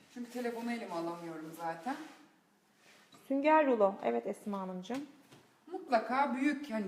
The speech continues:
Speaker 1: geniş yüzeylerde ilk katı rulo ile atın. İşimizi kolaylaştıralım. Şimdi biz buraya stencil falan da yapacağız da.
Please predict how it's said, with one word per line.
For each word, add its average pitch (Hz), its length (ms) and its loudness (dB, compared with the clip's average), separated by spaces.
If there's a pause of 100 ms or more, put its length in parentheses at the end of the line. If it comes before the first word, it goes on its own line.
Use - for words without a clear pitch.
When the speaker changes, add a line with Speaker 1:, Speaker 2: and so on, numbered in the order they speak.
Speaker 1:
geniş 269 320 0
yüzeylerde 202 600 0
ilk - 180 -10
katı 233 240 -4
rulo 196 200 0
ile 151 160 0
atın. - 260 -8 (1160)
İşimizi 185 500 -4
kolaylaştıralım. 170 680 0
Şimdi 214 220 -4
biz 202 80 -8
buraya 220 160 -2
stencil 220 480 -6
falan 214 360 0
da 202 60 -6
yapacağız 208 500 -2
da. 156 120 0